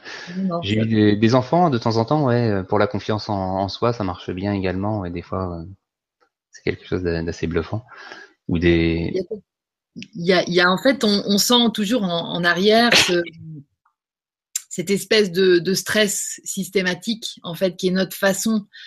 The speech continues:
Speaker 1: un peu de, de relationner avec le monde et,
Speaker 2: Mm, mm.
Speaker 1: et qui, euh, et qui, euh, peut vraiment être, euh, trans-, transformé av-, en fait avec l'hypnose,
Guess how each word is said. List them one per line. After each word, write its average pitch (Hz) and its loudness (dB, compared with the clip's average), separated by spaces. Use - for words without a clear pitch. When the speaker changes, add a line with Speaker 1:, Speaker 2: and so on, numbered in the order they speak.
Speaker 1:
un 175 -2
peu 208 0
de, 156 0
de 165 0
relationner 185 2
avec 170 0
le 180 2
monde 202 0
et, 175 6
Speaker 2:
Mm, 110 2
mm. - 0
Speaker 1:
et - -4
qui, 214 -4
euh, 170 4
et 170 -2
qui, 190 0
euh, 147 2
peut 165 -10
vraiment 196 0
être, 185 -2
euh, 165 -2
trans-, 170 -10
transformé 196 -2
av-, 160 2
en 165 -6
fait 190 -6
avec 165 0
l'hypnose, 185 4